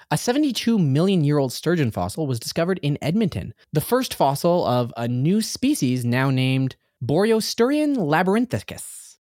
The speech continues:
The fish called the area near Capilano Park home during the Cretaceous period, which incidentally is the last time anyone was able to afford homes in Canada.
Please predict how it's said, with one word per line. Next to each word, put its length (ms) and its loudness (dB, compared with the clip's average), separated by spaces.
The 80 2
fish 220 0
called 320 2
the 140 2
area 260 2
near 200 0
Capilano 720 0
Park 340 -2
home 560 0
during 220 -2
the 60 -6
Cretaceous 420 -2
period, 360 -4
which 340 -2
incidentally 640 0
is 280 0
the 60 0
last 260 0
time 180 0
anyone 260 0
was 120 0
able 180 -2
to 80 -2
afford 320 -2
homes 240 -6
in 60 -16
Canada. 400 -10